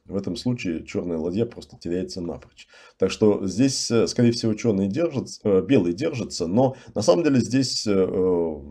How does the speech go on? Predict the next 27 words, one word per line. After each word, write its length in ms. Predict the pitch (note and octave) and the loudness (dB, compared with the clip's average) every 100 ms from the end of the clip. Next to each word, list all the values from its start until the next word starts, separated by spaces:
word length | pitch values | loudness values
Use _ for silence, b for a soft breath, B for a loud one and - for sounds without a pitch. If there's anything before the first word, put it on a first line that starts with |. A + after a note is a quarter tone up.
| D2 - | -18 -18
черненькие 480 | - C3+ A2+ A2+ A2 | -4 0 2 0 2
могут 260 | G#2+ F#2+ A2 | 0 0 -2
играть 260 | G2+ G2 | 2 2
на 80 | G#2+ | 2
победу 380 | G2 G2 G2 G#2+ | -2 0 0 0
иначе. 340 | A2 E2+ - | 0 -2 -6
Король 280 | - G2 A2+ | -4 0 2
может 260 | F#2+ G2 - | 2 -2 -4
про-, 160 | G2+ F#2+ | -4 -4
пройти 420 | - G2 F#2 - | -2 -4 -2 -2
не 100 | F#2+ | -2
на 120 | F#2+ | -2
ферзевом 340 | D3+ C#3 A#2+ | -4 -4 -6
фланге, 360 | F#2+ F#2 D#2 - | -4 -6 -6 -8
а 80 | E2+ | -8
через 340 | - A#2 G#2+ | -4 -4 -4
центр. 340 | - G#2 - - | -4 -4 -6 -16
То 80 | - | -12
есть, 240 | D#2+ - _ b b b b | -12 -12 _ b b b b
а, 220 | - F#2 | -2 0
сильнее 420 | E2+ - B2 C#3 G#2+ | 0 4 6 6 4
сразу 320 | - F2+ F2+ | 6 4 4
поставить 480 | G#2 - G#2 F2+ G2 | 0 2 2 2 2
ладью 320 | G2 G2 G#2+ | 0 2 0
на 140 | F#2+ | 0
д 120 | G2 | 0
два, 280 | C3+ D#3+ F#3 | -2 -2 -4